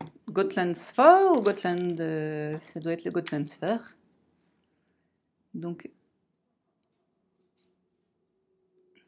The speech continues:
je crois que c'est cette laine-là qui est assez, euh, non. Alors, entre vingt-huit et trente-deux microns.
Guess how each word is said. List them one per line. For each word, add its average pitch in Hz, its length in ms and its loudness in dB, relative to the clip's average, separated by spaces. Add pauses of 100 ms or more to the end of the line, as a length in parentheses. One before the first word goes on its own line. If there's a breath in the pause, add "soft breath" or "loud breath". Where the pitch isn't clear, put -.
(1000)
je - 160 -12
crois 285 220 -6
que 294 60 -10
c'est 254 100 -8
cette 269 260 -6
laine-là 233 340 0
qui 254 220 -12
est 190 40 -6
assez, 254 500 -6
euh, 214 520 -2 (2000)
non. 170 200 -10 (1700 loud breath)
Alors, 220 460 6
entre 214 260 -2
vingt-huit 277 340 0
et 311 60 2
trente-deux 277 320 0
microns. 262 460 -2